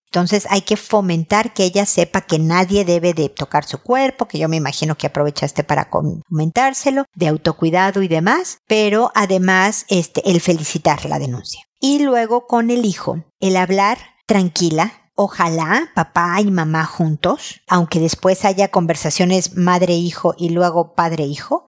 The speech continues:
pero es bien importante, número uno, que sepa él, tu hijo, que tú sabes qué está pasando. Número dos, que su vida se va a ver tremendamente afectada, eh, si vuelve a repetirse ese tipo de conductas,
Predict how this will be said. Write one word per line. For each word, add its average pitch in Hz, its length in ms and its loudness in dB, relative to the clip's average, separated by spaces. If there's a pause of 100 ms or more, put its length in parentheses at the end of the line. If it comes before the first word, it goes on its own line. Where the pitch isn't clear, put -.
(160)
pero 196 480 2
es 202 220 -2
bien 202 180 2
importante, 190 560 0
número 339 300 2
uno, 320 160 2
que 220 120 0
sepa 254 340 0
él, 220 280 0
tu 165 160 -2
hijo, 302 460 -2
que 196 100 2
tú 196 160 0
sabes - 640 -6
qué - 80 0
está 214 220 0
pasando. - 400 -8 (300)
Número 233 380 2
dos, 185 380 0 (160)
que 214 440 2 (220)
su - 220 -2
vida 214 280 0
se 254 160 -4
va 196 120 2
a 196 40 0
ver 220 260 -2
tremendamente 269 1000 0
afectada, 170 800 -4
eh, 165 100 -10
si - 160 0
vuelve 214 380 0
a 202 40 2
repetirse 175 920 -2 (140)
ese 165 320 -2
tipo 156 260 -2
de 151 100 0
conductas, - 600 -6